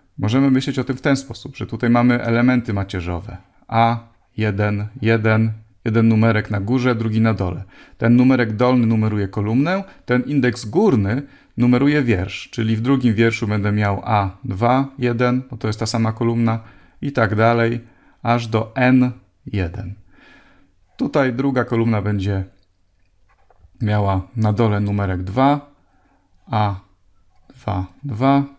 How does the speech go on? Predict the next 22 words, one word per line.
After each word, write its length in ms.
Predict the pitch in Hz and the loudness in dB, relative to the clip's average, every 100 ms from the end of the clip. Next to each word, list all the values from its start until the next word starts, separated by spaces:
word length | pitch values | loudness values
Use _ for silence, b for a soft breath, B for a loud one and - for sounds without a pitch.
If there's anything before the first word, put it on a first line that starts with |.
| - | -6
i 140 | 127 135 | -2 0
tak 260 | 104 104 | -2 -2
dalej, 440 | 101 123 151 156 - | 0 2 2 0 0
aż 260 | 117 117 110 | 0 0 -2
do 200 | 107 - | -4 -2
A 340 | 120 123 127 b b b b b b _ - | 0 0 -2 b b b b b b _ 0
N 340 | 123 131 127 117 - _ _ _ _ _ | 4 4 4 -2 -16 _ _ _ _ _
dwa. 360 | 160 110 107 117 _ b b b b b _ | -10 -8 -8 -10 _ b b b b b _
No 200 | 151 165 | -4 -2
i 100 | 135 | -2
tutaj 400 | 135 131 120 110 110 | -2 0 2 0 0
oczywiście 560 | 113 110 104 110 113 | -6 -4 -4 -4 -2
mamy 380 | 107 107 101 98 - - _ _ _ - _ - | 0 0 0 -2 -6 -14 _ _ _ -20 _ -10
takich 340 | 104 - 107 | -10 -8 -8
kolumn 420 | - 110 104 101 - | -2 -2 -2 -4 -6
n, 360 | 113 131 202 233 B B B B | -2 0 -2 -6 B B B B
czyli 160 | - 139 | -6 -4
tutaj 280 | 139 131 120 | -2 0 2
będziemy 320 | 117 110 117 | 2 2 4
mieli 160 | 113 110 | 4 2
na 120 | 107 | 0
końcu 560 | 120 117 113 104 95 | 2 0 0 -2 -4